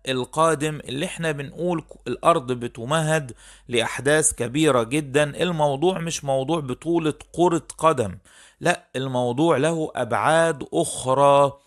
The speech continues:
أحداث كبيرة جدًا. من آثار هذه الأحداث اللي ممكن نشوفه خطر يهدد إقامة المونديال. طبعًا في البداية احنا بننقل ليكم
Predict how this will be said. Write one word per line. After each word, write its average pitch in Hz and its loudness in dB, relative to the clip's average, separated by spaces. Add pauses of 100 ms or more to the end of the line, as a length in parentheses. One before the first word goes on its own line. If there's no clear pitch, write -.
(200)
أحداث 160 2
كبيرة 120 2
جدًا. 139 -4
من 185 -4 (140)
آثار 190 2
هذه 175 2
الأحداث 175 0 (500)
اللي 165 0
ممكن 156 -4
نشوفه 143 -2 (640)
خطر 139 4
يهدد 113 0 (100)
إقامة 127 -2 (460)
المونديال. 123 0 (1120)
طبعًا 226 4
في 139 -6
البداية 160 -2
احنا 131 -4
بننقل 147 0
ليكم 131 0